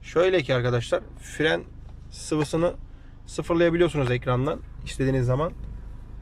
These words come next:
Daha önce büyük ihtimal değişmemiş. Şimdi onu bir öğreneceğiz net. Müşterimiz içeride.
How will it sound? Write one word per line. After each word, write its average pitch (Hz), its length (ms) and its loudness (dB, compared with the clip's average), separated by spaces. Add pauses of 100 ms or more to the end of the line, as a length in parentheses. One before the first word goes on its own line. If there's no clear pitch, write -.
(760)
Daha 143 180 4
önce 143 160 2
büyük 143 160 2
ihtimal 143 280 2
değişmemiş. 127 440 0
Şimdi 127 300 0
onu 131 220 0
bir 131 60 2
öğreneceğiz 127 520 2
net. - 280 -4
Müşterimiz 123 420 -2
içeride. 127 440 0